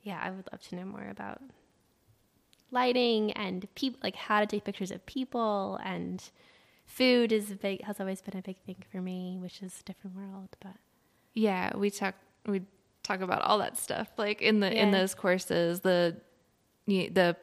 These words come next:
Speaker 2: portrait one is really a lot about posing people and helping them be more comfortable and, like, what light is best for people and things like that.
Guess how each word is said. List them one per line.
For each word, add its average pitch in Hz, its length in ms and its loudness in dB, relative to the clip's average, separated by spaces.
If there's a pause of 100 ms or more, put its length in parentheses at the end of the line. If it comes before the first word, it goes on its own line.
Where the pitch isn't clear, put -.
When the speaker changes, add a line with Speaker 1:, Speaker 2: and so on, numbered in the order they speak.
(420)
Speaker 2:
portrait 226 500 2
one 165 440 0
is 165 220 0
really 170 360 0
a 185 60 -2
lot 165 340 -2
about 170 220 -2
posing 160 500 0
people - 480 -4
and 180 100 -2
helping 165 340 -4
them 165 140 0
be 170 100 -2
more 175 200 -4
comfortable 175 480 -4
and, 160 100 -6
like, - 160 -8 (340)
what 175 200 -6
light 240 380 0
is 180 160 -4
best 160 300 -4
for 175 140 -6
people 180 580 -4
and 185 200 -4
things 165 280 -4
like - 200 -8
that. 185 280 -2